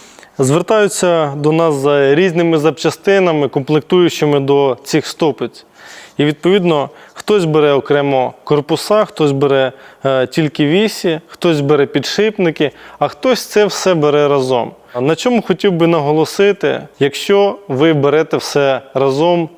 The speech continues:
окремо там корпус, підшипник, вісь,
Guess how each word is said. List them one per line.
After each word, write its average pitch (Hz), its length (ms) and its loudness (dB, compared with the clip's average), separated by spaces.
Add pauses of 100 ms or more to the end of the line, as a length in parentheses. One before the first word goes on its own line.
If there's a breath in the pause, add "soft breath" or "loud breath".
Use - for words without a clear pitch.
окремо 143 520 -2
там 123 220 -4
корпус, 180 840 -2
підшипник, 165 920 0
вісь, 170 480 0